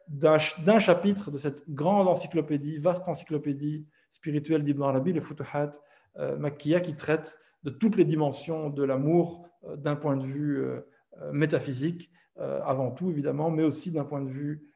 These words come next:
euh, humain et spirituel, et, et sur la, l'implication de l'amour dans, dans le, le cheminement intérieur de l'homme. Et puis une traduction de, du Tarjuman el-Ashwar, donc ces, ces, ces poèmes, euh, d'Ibn Arabi,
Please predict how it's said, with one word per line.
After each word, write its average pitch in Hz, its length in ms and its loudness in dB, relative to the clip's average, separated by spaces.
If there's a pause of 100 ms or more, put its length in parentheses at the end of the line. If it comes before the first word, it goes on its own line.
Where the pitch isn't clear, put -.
(160)
euh, - 440 -16
humain 151 540 0
et 143 60 -8
spirituel, 135 760 -4 (840)
et, 123 360 -6
et - 20 -8
sur 139 240 -12
la, 143 140 -10
l'implication 143 640 -6 (340)
de 143 100 0
l'amour 135 340 0
dans, 135 300 -4
dans 127 240 -4
le, 123 240 -6
le 131 100 -8
cheminement 135 720 -2 (120)
intérieur 131 400 0
de 131 80 2
l'homme. 117 300 -2 (800)
Et 170 100 4
puis 208 300 8
une 196 180 10
traduction 190 600 6
de, 151 560 8
du 139 180 -6
Tarjuman 165 560 8
el-Ashwar, 160 540 6
donc 151 160 -2
ces, 131 360 -4
ces, 139 200 -12
ces - 180 -14
poèmes, 185 680 6 (360)
euh, 135 420 -2
d'Ibn 151 300 -2
Arabi, 156 540 4